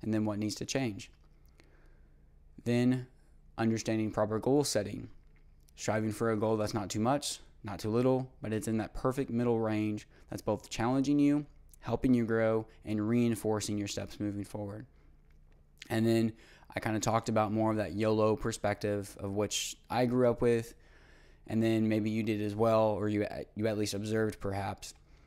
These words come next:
And so it's, like, kinda that raging nineteen twenties vibe where everybody was just kinda doing their own thing, and it didn't really lead to a lot of depth. It didn't really lead to a lot of meaningful pursuits, a lot of great developments. And so over the last three to four years, we've really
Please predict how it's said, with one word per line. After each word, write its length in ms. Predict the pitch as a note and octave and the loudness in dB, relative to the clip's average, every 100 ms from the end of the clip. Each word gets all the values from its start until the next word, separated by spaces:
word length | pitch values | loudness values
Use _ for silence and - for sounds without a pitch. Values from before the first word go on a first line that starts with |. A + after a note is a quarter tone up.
| - | -14
And 160 | - A2 | -4 -2
so 300 | - A2 G#2 | 2 4 4
it's, 140 | G2+ | 2
like, 120 | G#2 G2 | -4 -4
kinda 200 | G#2+ G#2+ | -2 -2
that 160 | F2+ | -2
raging 480 | G2+ A#2 A#2+ A#2 A#2 | 2 4 6 4 2
nineteen 280 | A2+ A2+ G#2+ | 2 -2 -4
twenties 400 | - A#2+ A#2 G#2 | -2 0 0 2
vibe 580 | A2 A2 A2 A2 G#2 G2+ | 2 2 2 0 0 -4
where 120 | G2+ | -6
everybody 300 | G#2 G2+ G#2 | -4 -4 -4
was 80 | G2+ | -4
just 140 | G2+ | -6
kinda 280 | G#2+ G2 G#2+ - | -6 -6 -6 -6
doing 200 | A2+ A2+ | -2 0
their 120 | A2+ | 2
own 140 | G#2+ | 0
thing, 600 | G2 A2+ A2+ A2 G#2+ G#2+ A#2 - - - - - - | -2 -2 0 0 -2 -6 -12 -20 -20 -20 -20 -20 -8
and 540 | A2 A2 A2 G#2+ G2+ - | -2 0 0 0 -2 -6
it 100 | - | -4
didn't 180 | A2 A2+ | -2 0
really 160 | A2+ A2 | 0 0
lead 280 | A2 A2+ | 0 -2
to 80 | - | -2
a 20 | |
lot 180 | G#2+ G#2+ | -2 0
of 280 | G#2+ G2 G2 | -2 -6 -4
depth. 320 | G#2+ G#2 - | -4 -4 -6
It 40 | G#2 | -6
didn't 200 | A2 G#2+ | -4 -2
really 280 | A2 A2 | -2 -2
lead 280 | G2+ G#2+ G#2+ | -2 -2 -4
to 100 | - | -4
a 20 | |
lot 140 | G#2 G#2 | -4 -2
of 80 | G2+ | -2
meaningful 460 | G#2+ A2 G#2 G2+ | 0 0 -2 -6
pursuits, 600 | G2 G2+ - G#2+ G2 - - - - - - - | -6 -6 -4 -4 -4 -10 -16 -20 -20 -20 -20 -4
a 40 | |
lot 120 | A2 | -2
of 100 | A2 | -2
great 200 | G2+ A2+ | -2 -4
developments. 640 | G2+ G2+ G#2 G2+ G2+ - - | -4 -6 -6 -6 -8 -10 -10
And 100 | - | -4
so 340 | A2 G#2 G#2 - - - - - | -2 -2 -4 -10 -20 -20 -8 2
over 180 | A#2+ | 4
the 80 | A#2 | 4
last 260 | A2 G#2+ - | 4 2 -2
three 140 | G#2 | -4
to 100 | G#2 | -4
four 180 | - G2+ | -6 -6
years, 440 | G2+ G2+ G#2 G#2 - | -6 -6 -8 -10 -6
we've 160 | G2+ | -4
really 500 | G2+ A2 A2 G#2+ G#2 | -2 0 2 0 -2